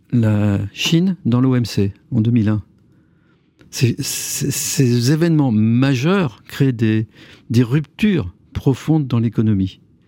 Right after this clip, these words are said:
Et là, bah, c'est l'opportunité pour moi de dire, bah, « On va changer de métier. On va ch-,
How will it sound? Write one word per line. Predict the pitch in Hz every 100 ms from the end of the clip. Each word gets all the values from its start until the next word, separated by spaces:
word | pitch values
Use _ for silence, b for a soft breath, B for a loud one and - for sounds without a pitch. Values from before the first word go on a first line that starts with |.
| b b b b -
Et | 107
là, | 113 143 131
bah, | 107
c'est | 101 - - 113
l'opportunité | 104 - 104 - 120 -
pour | - 123
moi | 123
de | 110
dire, | 107 147
bah, « | 113
On | 113
va | 143
changer | 151 117 117
de |
métier. | 107 107 110 202 214 _ _ _ b b b b
On | 107
va | 110 120
ch-, | -